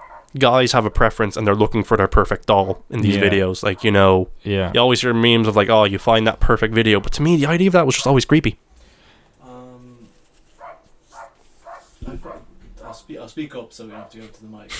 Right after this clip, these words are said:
Speaker 3: But I find there's an interesting dynamic proposed in, in porn as of late, where outwardly there is a, a massive object-, objectification of women, but there's also an interesting inverse angle where they are the dominating force in the industry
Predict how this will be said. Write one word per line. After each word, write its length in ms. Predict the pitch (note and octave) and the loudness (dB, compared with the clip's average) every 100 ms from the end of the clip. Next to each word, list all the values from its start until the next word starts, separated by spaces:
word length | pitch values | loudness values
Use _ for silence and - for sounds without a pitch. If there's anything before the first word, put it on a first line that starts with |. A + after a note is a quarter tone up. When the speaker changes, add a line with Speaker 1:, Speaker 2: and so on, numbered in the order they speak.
| - C3+ | -14 -12
Speaker 3:
But 80 | |
I 100 | C#3 | -12
find 280 | C#3+ D3+ D3+ | -10 -14 -14
there's 140 | C#3+ A#2+ | -18 -20
an 100 | - | -20
interesting 680 | B2 B2 - A#2+ - A#2+ A2+ | -20 -20 -20 -20 -18 -20 -20
dynamic 540 | A#2 A2 A2 G#2+ A#2 B2 | -20 -18 -18 -20 -20 -20
proposed 640 | - - A#2+ A#2 A2 - | -20 -20 -20 -20 -20 -20
in, 260 | A2+ A2+ G#2 | -20 -20 -20
in 160 | A#2 A2+ | -20 -20
porn 440 | A2 A#2 B2 C#3+ C#3+ _ _ _ - | -20 -16 -16 -16 -20 _ _ _ -16
as 160 | A#2 | -14
of 120 | A#2 A2+ | -12 -10
late, 580 | C#3+ C#3+ C3+ - - C3 | -8 -8 -12 -18 -20 -10
where 400 | B2 A2 G#2+ - - - - _ _ _ - | -8 -6 -8 -12 -20 -20 -20 _ _ _ -2
outwardly 680 | E3 D3+ D3 A2 G#2 - - _ | -2 -2 -8 -10 -10 -12 -20 _
there 160 | A#2 A#2+ | -6 -6
is 160 | A2 | -6
a, 220 | A2+ G#2+ - | -8 -10 -12
a 80 | |
massive 440 | A2 A2+ A2+ - A#2 | -14 -12 -12 -12 -16
object-, 480 | G#2 B2 - - - | -14 -10 -10 -12 -16
objectification 1080 | B2+ A2+ - B2+ - A#2 A2 - A2 A2+ A#2+ | -14 -12 -6 -6 -6 -14 -16 -14 -14 -14 -14
of 160 | A2 | -14
women, 380 | A2+ A2+ C#3 D3+ - _ - _ _ _ _ | -12 -10 -10 -12 -18 _ -20 _ _ _ _
but 120 | B2 | -8
there's 200 | A#2+ A#2 | -8 -2
also 240 | B2+ B2 A#2+ | -2 0 -4
an 80 | A2+ | -8
interesting 460 | C3+ A#2 - A#2+ | -12 -12 -10 -10
inverse 440 | A#2 A#2+ A#2 A2 - | -6 -8 -6 -8 -10
angle 320 | A#2 A#2 A2+ | -12 -10 -10
where 240 | G#2+ G#2 | -8 -12
they 240 | G#2+ A2+ A2 | -8 -6 -4
are 120 | A2 | -6
the 100 | G#2+ | -10
dominating 520 | G2+ A2 G#2+ G#2+ G#2 | -10 -8 -8 -10 -12
force 320 | G#2+ A2+ A2 - | -14 -14 -12 -12
in 80 | |
the 60 | G#2+ | -10
industry 480 | A2+ A#2+ G2 - - | -6 -6 -8 -12 -14